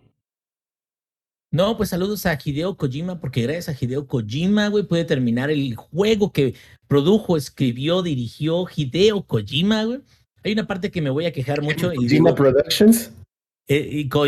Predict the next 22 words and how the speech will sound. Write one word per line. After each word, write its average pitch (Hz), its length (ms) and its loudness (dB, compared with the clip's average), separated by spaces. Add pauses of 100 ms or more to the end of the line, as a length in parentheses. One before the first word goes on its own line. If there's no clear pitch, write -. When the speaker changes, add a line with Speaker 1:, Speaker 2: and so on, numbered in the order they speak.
(140)
Speaker 1:
Kojima 135 400 0
Productions. 180 560 0
Y 143 120 0
deja 208 220 -2
de 214 100 0
esto, 185 320 -2
le 135 160 0
voy 170 140 -2
a 269 40 -4
mandar 202 260 -2
saludos, 208 320 -2
pero 139 180 -2
a 123 40 -4
su 131 180 -2
mamá, 117 400 -2
hijo 202 240 0
de 143 100 2
su 135 200 -4
pinche 143 420 -4
madre, 151 480 -4 (140)
<laughs> - 180 2
porque 185 540 0